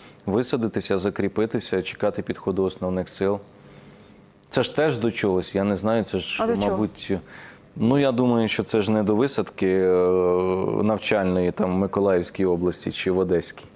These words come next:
Speaker 1: Це до значно більше амбітніших дій. Я думаю, що це в перспективі, в тому числі в майбутньому, операції, які будуть спрямовані проти окупантів Криму. До речі, Росія до цього ставиться дуже серйозно. Вони недаремно в районі Євпаторії і сак уже все перекопали.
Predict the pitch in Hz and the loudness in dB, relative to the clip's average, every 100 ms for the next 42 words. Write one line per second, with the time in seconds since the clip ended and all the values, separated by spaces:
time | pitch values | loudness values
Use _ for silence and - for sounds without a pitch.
0 | - - - - 104 101 98 104 - 107 | -20 -20 -18 -6 -2 0 0 0 0 0
1 | 101 104 - 104 101 107 - 98 110 113 | 2 0 2 2 2 0 0 -2 -2 -2
2 | 107 87 95 95 95 92 - 104 82 98 | -2 -2 -2 0 -2 -4 -2 -4 -2 -4
3 | - 98 - 131 131 - 107 104 - 98 | -2 -4 0 0 0 0 0 0 -2 -2
4 | 107 98 98 92 110 - 98 101 95 - | 0 2 2 2 0 0 0 0 -2 -8
5 | - - - 107 117 104 98 - 123 117 | -18 -10 -4 0 2 2 2 2 0 2
6 | 104 107 - 104 101 101 104 101 101 107 | 0 0 0 0 2 2 0 0 -2 0
7 | 98 - 92 98 95 110 - 131 87 80 | -2 -2 -2 -2 -2 -6 -4 -4 -4 -8
8 | - - - - 110 131 156 175 160 - | -18 -20 -20 -6 0 0 2 0 0 0
9 | 190 165 - 156 156 143 139 120 127 120 | 0 0 0 -2 0 0 0 -2 -2 -2
10 | - 101 85 90 101 95 98 107 117 117 | -2 -2 -2 -4 -8 -4 0 0 2 2
11 | 110 - - - - 110 107 120 143 143 | 0 -6 -20 -20 -4 0 2 2 2 2
12 | 113 107 107 101 107 110 107 101 95 104 | 2 2 2 2 2 2 2 2 0 -2
13 | 92 113 104 98 95 98 - 104 - 90 | 0 2 2 0 0 -4 0 0 0 -2
14 | 95 - 92 - 92 90 90 87 - | -2 -2 -4 0 -2 0 -4 -4 -6